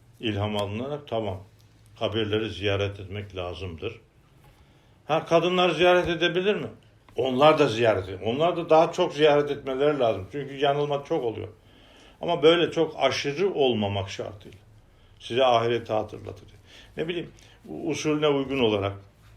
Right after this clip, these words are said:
Fatiha okursunuz. Efendim, ne bileyim, bağışlama dileriz, ibret alırsınız, gidersin. Bak, bunlar da dün beş yüz sene önce veyahut da, ne bileyim, bin sene önce veyahut da geçmişe baktığınız zaman, değil mi, padişahtır,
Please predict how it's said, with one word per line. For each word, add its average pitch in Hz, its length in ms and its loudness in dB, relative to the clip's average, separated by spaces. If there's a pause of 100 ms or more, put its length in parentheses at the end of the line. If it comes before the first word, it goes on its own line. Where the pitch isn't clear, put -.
Fatiha 139 360 2
okursunuz. 110 580 -8 (200)
Efendim, 117 360 -2
ne 123 160 -2
bileyim, 123 360 -14
bağışlama 113 540 0
dileriz, 104 320 -6
ibret 123 360 2
alırsınız, 104 540 -4
gidersin. 107 480 -8
Bak, 117 160 2 (180)
bunlar 120 340 0
da 113 180 -2
dün 123 420 -6 (460)
beş 123 240 2
yüz 110 140 -8
sene 107 240 -4
önce 98 360 -6 (920)
veyahut 117 360 4
da, 113 100 2
ne 117 160 -2
bileyim, 107 240 -6
bin 123 140 -2
sene 113 200 -4
önce 101 300 -4
veyahut 120 320 2
da 113 220 -2 (420)
geçmişe 123 480 0
baktığınız 123 440 0
zaman, 113 300 -2
değil 156 140 -2
mi, 127 220 -6 (640)
padişahtır, 135 800 2